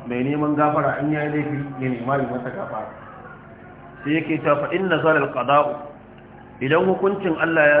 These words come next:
sauka bi ma nuhibbu, ga abin da muke so, narda, muka yadda da shi, fa nahmadullaha ala nu'ama'ihi, sai mu gode ma Allah akan ni'imominsa.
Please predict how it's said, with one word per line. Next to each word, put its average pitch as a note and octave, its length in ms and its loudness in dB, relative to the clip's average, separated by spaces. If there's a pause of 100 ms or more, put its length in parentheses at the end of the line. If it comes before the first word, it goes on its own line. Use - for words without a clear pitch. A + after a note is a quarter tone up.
sauka C3+ 220 -2
bi C3 140 -2
ma C#3+ 240 4
nuhibbu, C3+ 400 0
ga C3+ 160 -2
abin D#3+ 280 0
da D3 60 2
muke C#3 380 0
so, B2+ 160 -2
narda, C3+ 360 2
muka C3+ 240 0
yadda A2 320 -4
da C3+ 160 -4
shi, C#3 280 -6 (520)
fa B2 100 2
nahmadullaha C#3 880 0
ala C#3 160 4
nu'ama'ihi, C3 640 0
sai F3+ 120 -6
mu D3+ 120 -4
gode C#3 280 0
ma B2+ 120 0
Allah C#3+ 400 2
akan C3 200 0
ni'imominsa. C#3 680 -2